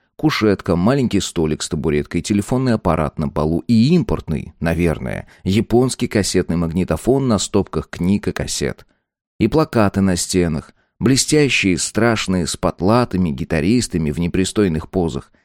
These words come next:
и с огненными языкастыми буквами поперёк. Лариса смущённо покосилась на сына. Сын осмотрел стены одобрительно и обменялся понимающими взглядами с Андрюхой.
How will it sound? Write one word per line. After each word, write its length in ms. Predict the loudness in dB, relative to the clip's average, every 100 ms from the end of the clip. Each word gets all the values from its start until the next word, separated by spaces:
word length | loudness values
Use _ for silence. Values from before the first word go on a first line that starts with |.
| -6
и 100 | -4
с 140 | 0
огненными 420 | 0 0 0 2 2
языкастыми 800 | 2 0 0 0 0 0 0 2
буквами 540 | 0 -4 -4 -2 -2
поперёк. 680 | -2 -4 -2 -2 -2 -8 -20 _ _ _ _ _ -4
Лариса 420 | 0 2 2 0
смущённо 540 | -2 -2 -2 0 -2 -2
покосилась 600 | -4 -4 -4 -4 -4 -4
на 100 | -6
сына. 440 | -6 -8 -8 -12 _ _ -6
Сын 300 | 0 4 4
осмотрел 460 | 2 0 2 0 0
стены 440 | -2 2 2 2
одобрительно 640 | 0 0 0 0 -2 -4
и 60 | -2
обменялся 540 | -2 0 2 2 0
понимающими 640 | -2 2 2 2 -2 -6 -8
взглядами 540 | -8 -2 0 2 0
с 100 | 0
Андрюхой. 640 | -2 -2 -2 -4 -4 -10